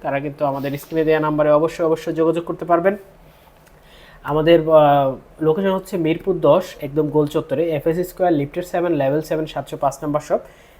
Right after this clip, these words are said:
সপ্তাহে আমাদের ছয় দিন পেয়ে যাবেন। আর বিস্তারিত যে কোনো ধরনের তথ্যের জন্য আপনারা আমাদের WhatsApp-এ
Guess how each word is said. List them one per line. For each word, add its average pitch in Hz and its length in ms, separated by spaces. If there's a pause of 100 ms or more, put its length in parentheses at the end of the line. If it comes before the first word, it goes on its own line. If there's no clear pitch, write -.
সপ্তাহে 147 360
আমাদের 143 240
ছয় 143 180
দিন 156 160
পেয়ে 170 180
যাবেন। 220 260
আর 160 160
বিস্তারিত 220 520 (240)
যে 180 120
কোনো 226 400
ধরনের 160 380
তথ্যের 156 360
জন্য 147 220
আপনারা 139 340
আমাদের 139 240
WhatsApp-এ 139 600